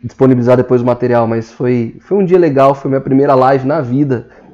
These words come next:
inclusive, e, enfim, e nessa live, é, nós trouxemos um conceito muito interessante, que é o conceito do P P P S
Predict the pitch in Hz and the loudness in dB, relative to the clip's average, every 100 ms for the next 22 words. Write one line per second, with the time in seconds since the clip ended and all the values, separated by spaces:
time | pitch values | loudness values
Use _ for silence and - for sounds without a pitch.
0 | - _ - _ _ - - 131 139 131 | -20 _ -20 _ _ -20 -2 0 2 0
1 | 117 139 165 - _ _ _ _ 131 127 | 2 0 0 -12 _ _ _ _ -6 -4
2 | 123 123 113 107 113 - _ _ _ _ | -2 -4 -4 -6 -10 -16 _ _ _ _
3 | _ 151 - 135 123 - - _ 147 147 | _ -4 0 -2 -2 -12 -20 _ 0 2
4 | 185 196 160 151 202 202 - - - _ | 2 0 2 4 2 0 -6 -20 -20 _
5 | _ _ _ _ _ _ 127 123 117 120 | _ _ _ _ _ _ 0 2 4 2
6 | 131 147 143 156 156 156 160 160 156 160 | -2 -4 -2 0 0 0 -2 -4 -2 -4
7 | 156 147 139 156 165 147 143 131 123 - | -4 -4 0 2 2 -2 -4 -4 -4 -4
8 | 123 - - _ _ _ _ _ _ - | -4 -4 -12 _ _ _ _ _ _ -2
9 | 131 131 139 156 - _ 127 131 143 139 | 0 2 2 -2 -8 _ -8 -2 -2 -2
10 | 139 135 127 - _ 165 180 180 - _ | -6 -6 -8 -12 _ 2 4 2 -2 _
11 | _ _ _ _ _ _ 156 156 139 139 | _ _ _ _ _ _ 2 2 0 -8
12 | _ _ _ _ _ _ _ 156 165 165 | _ _ _ _ _ _ _ 2 2 0
13 | - _ _ _ _ _ _ - 143 156 | -6 _ _ _ _ _ _ 2 2 2
14 | - - - | -4 -20 -20